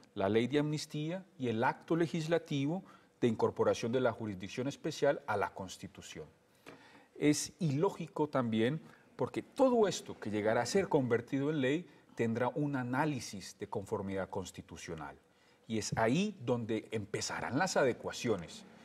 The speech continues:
Yo, efectivamente, he visto cláusulas inconstitucionales en el acuerdo, como aquella, por ejemplo,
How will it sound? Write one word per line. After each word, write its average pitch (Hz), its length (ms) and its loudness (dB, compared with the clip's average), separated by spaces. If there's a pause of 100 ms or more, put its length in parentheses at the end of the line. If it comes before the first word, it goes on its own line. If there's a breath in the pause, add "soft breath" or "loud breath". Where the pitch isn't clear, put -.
(260 loud breath)
Yo, 170 300 10
efectivamente, 147 880 2
he 131 60 6
visto 196 440 4
cláusulas 165 600 2
inconstitucionales 107 1300 -2
en 98 140 -4
el 90 100 -2
acuerdo, 90 500 0 (400 loud breath)
como 110 240 -4
aquella, 147 400 2
por 120 300 2
ejemplo, 104 480 0